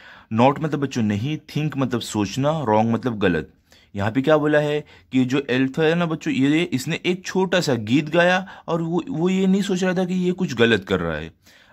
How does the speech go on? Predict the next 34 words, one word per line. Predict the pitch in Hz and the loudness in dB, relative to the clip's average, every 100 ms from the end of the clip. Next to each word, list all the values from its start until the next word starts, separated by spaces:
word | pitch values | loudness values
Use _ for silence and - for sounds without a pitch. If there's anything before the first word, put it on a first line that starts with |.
| - | -4
आगे | 107 131 | 0 2
देखो | 156 | 0
कहाँ | 156 165 160 | 0 0 0
क्या | 147 165 | 0 0
है, | 180 190 - - - | -2 -6 -14 -20 -6
but | 117 190 196 170 | 2 2 2 -4
he | 175 | -2
was | 175 190 | 0 0
on | - 156 | 0 0
a | 175 | 0
wizard's | 113 113 107 120 143 156 - - | 0 -2 2 4 4 2 -2 -10
ground | 101 107 101 113 156 175 _ - _ - | 0 4 4 2 -2 -4 _ -20 _ -6
who | 190 190 | 0 2
hated | 160 135 175 175 - - | 2 0 0 0 -4 -6
all | 160 196 202 | 0 2 2
sweet | 190 175 160 151 | 0 0 0 -2
sound। | - - 123 98 82 80 - _ _ - - _ 104 | -4 2 4 2 -2 -8 -18 _ _ -20 -20 _ 2
But | 131 139 | 2 2
मतलब | 151 135 | -2 -2
बच्चों | 147 165 | -2 0
लेकिन, | 120 104 101 113 143 135 - - | 2 2 0 0 -4 -4 -16 -4
was | 107 120 120 | 0 2 0
मतलब | 123 123 | -2 -2
था, | - - 117 123 127 127 - | -2 -2 2 2 0 -6 -12
विजार्ड | 104 110 110 120 127 | -4 -2 4 4 4
मतलब | 123 123 | 0 -2
जादूगर, | 104 95 98 123 127 127 | 4 4 4 2 2 2
ग्राउंड | 117 104 110 117 | 2 2 4 2
मतलब | 110 113 | 0 2
आप | 107 | 2
बोल | 110 107 | 0 -2
सकते | 113 101 | -4 -4
हो | 113 | -4
ज़मीन, | 98 95 117 127 | 0 0 2 0